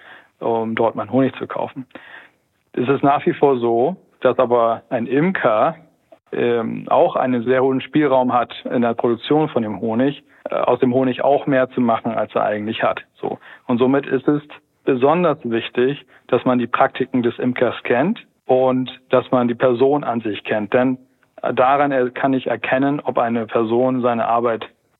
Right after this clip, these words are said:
richtig und ordentlich macht oder eben nicht. Wenn ich mich nicht auskenne mit den Praktiken eines Imkers, dann kann ich das nicht beurteilen oder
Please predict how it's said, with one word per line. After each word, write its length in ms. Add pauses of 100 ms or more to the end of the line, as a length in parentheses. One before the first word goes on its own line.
(120)
richtig 400
und 120
ordentlich 480
macht 280
oder 240
eben 320 (100)
nicht. 400
Wenn 140
ich 180 (240)
mich 140
nicht 380
auskenne 560
mit 180
den 120
Praktiken 540
eines 220
Imkers, 420 (420)
dann 160
kann 180
ich 80
das 200
nicht 300
beurteilen 460
oder 180